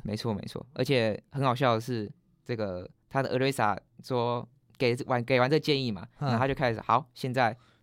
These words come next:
Speaker 1: 就是二十秒挑战开始。
Speaker 2: <laughs> 倒数计时二十秒。
Speaker 1: 对，就还在那边倒数计时，然后妈妈整个，哇，这个已经吓脸青，还那边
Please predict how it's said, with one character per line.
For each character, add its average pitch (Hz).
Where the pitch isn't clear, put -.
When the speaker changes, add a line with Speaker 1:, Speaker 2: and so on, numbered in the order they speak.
Speaker 1:
就 123
是 120
二 143
十 -
秒 98
挑 110
战 123
开 110
始。 120
Speaker 2:
<laughs> -
倒 160
数 151
计 151
时 123
二 131
十 120
秒。 117
Speaker 1:
对， 120
就 143
还 143
在 135
那 143
边 143
倒 147
数 120
计 113
时， -
然 117
后 139
妈 139
妈 139
整 117
个， 156
哇， 131
这 123
个 131
已 139
经 180
吓 175
脸 117
青， 135
还 135
那 143
边 156